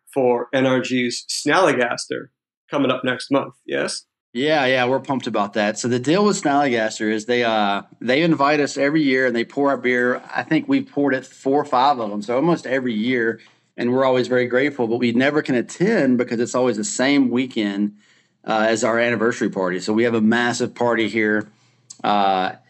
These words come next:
Speaker 2: in Shreveport to kinda celebrate our, um, our anniversary, which is the weekend after. So we call that party here the Ramble. We'll have about fifty beers, uh, probably six or seven cask, um, you know, local, local food, uh,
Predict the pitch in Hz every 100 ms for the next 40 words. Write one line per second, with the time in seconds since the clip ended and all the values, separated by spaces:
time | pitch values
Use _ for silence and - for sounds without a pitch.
0 | - 110 104 135 131 - 120 117 113 117
1 | 113 107 - 113 104 110 104 104 101 101
2 | 104 110 117 107 110 107 117 113 113 107
3 | 104 110 117 120 104 107 123 - 98 101
4 | - - - - 123 127 127 123 123 127
5 | 117 110 110 110 110 107 113 107 123 143
6 | - _ _ _ - 110 113 117 - -
7 | 180 170 147 139 139 139 123 - - _
8 | _ - 110 110 107 107 110 - 143 127
9 | - 143 120 - 120 120 - 123 123 120
10 | 117 - - - - - - 107 113 -
11 | 180 147 165 160 151 143 143 131 - 139
12 | 139 127 135 113 110 117